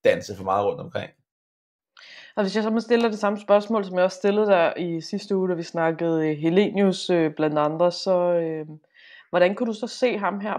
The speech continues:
Speaker 2: passe ind på Brøndbys hold, og i forhold til de mangler, som Brøndby har på angriberpositionen?
Speaker 1: Og nu, øh, faldt du fuldstændig ud, så det eneste, øh, du, jeg fik igennem til dig, det var, at du, du, den sluttede af med at sige Brøndbys mangler.
Speaker 2: Ja,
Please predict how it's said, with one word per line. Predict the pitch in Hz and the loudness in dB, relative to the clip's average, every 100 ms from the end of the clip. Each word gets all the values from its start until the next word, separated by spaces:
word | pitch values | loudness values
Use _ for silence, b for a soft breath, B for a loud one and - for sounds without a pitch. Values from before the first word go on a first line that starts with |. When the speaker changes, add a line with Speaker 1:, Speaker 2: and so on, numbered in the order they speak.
| - | -6
Speaker 2:
passe | 190 175 175 208 | -2 -2 -2 -6
ind | - 170 - | -6 -8 -8
på | 185 185 | -4 2
Brøndbys | 220 247 262 | 2 0 -2
hold, | 214 175 | 0 0
og | 160 | -2
i | |
forhold | 160 170 175 | -2 -2 -2
til | 170 170 | -6 -10
de | 180 | -8
mangler, | 165 151 - 165 | -4 -4 -6 -10
som | 165 156 | -12 -6
Brøndby | 143 - 175 | -6 -6 -6
har | 180 - - _ _ - | -6 -8 -12 _ _ 0
på | |
angriberpositionen? | 160 151 151 139 139 - 147 135 - 120 165 - | 0 0 -4 -4 -6 -6 -8 -10 -12 -12 -2 4
Speaker 1:
Og | - - - _ _ _ _ _ - | 4 2 -10 _ _ _ _ _ 0
nu, | 127 127 | 4 6
øh, | 110 | 6
faldt | 135 123 | 6 4
du | 127 | 2
fuldstændig | 123 139 131 113 117 | -2 -2 -2 -2 -2
ud, | 92 | 0
så | 120 | 0
det | 113 | 2
eneste, | 131 117 110 | 0 2 2
øh, | 104 | 0
du, | 110 - - | -4 -6 2
jeg | 107 | 2
fik | 117 98 | 2 0
igennem | 110 - | -2 0
til | 110 | 2
dig, | 101 107 | 2 2
det | 117 | 0
var, | 110 | 2
at | 101 | 0
du, | 107 104 - 117 | -4 -12 -14 -14
du, | 110 110 | -12 -10
den | 107 107 | -10 -8
sluttede | 104 107 | -2 0
af | 98 | 0
med | |
at | 107 | -2
sige | 104 | 0
Brøndbys | 101 104 110 | 0 0 0
mangler. | 104 - 113 110 _ _ _ _ _ _ B B B - | 0 0 -4 -8 _ _ _ _ _ _ B B B 0
Speaker 2:
Ja, | 196 | 2